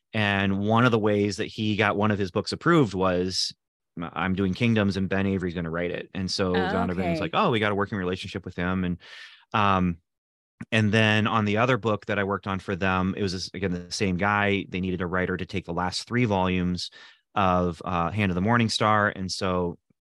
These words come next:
Speaker 1: Brett said, "Hey, can, can you do that?" I said, "Yeah, sure. I'd love to." And I, and that was the first time I got to write superheroes, honestly, for comic books, which was kind of fun too.
Speaker 2: Yeah.
Speaker 1: Um, and so a lot of my comic book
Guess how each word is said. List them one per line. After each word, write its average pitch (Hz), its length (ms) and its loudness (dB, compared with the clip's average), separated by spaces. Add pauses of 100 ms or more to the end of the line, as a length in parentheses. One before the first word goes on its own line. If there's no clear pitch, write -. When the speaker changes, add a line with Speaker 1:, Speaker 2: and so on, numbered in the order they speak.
(360)
Speaker 1:
Brett 90 200 -6
said, 90 160 -6
"Hey, 131 200 2
can, 85 200 -6
can - 140 -10
you 90 60 -2
do 95 120 2
that?" 92 100 -2
I - 40 -10
said, 95 260 -10
"Yeah, 190 240 -6
sure. 151 260 -2
I'd 90 80 -4
love 135 200 -2
to." 73 180 -6
And - 180 -16
I, 82 120 -8
and 92 160 -8 (320)
that 127 100 4
was 127 100 2
the 117 60 -4
first 120 220 2
time 110 100 2
I 107 40 2
got 101 140 0
to 95 80 -10
write 92 140 -2
superheroes, 92 560 -4
honestly, - 380 -6
for - 140 -8
comic 92 320 -2
books, - 280 -6
which 85 140 -10
was 82 100 -8
kind 85 180 -2
of 76 80 -6
fun - 200 -10
too. - 240 -8 (460)
Speaker 2:
Yeah. 101 300 4
Speaker 1:
Um, 87 200 2 (640)
and 117 180 4
so 127 200 4
a 123 140 2
lot 123 320 4
of 143 80 0
my 113 140 0
comic 110 460 -4
book 135 180 -2